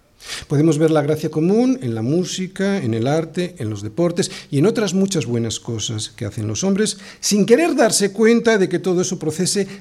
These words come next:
procede de la misericordiosa mano de Dios. Podemos ver la gracia común en las ciencias.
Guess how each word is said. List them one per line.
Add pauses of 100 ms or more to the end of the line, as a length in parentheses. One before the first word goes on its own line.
procede
de
la
misericordiosa (340)
mano (320)
de
Dios. (1160)
Podemos
ver
la
gracia
común
en
las
ciencias.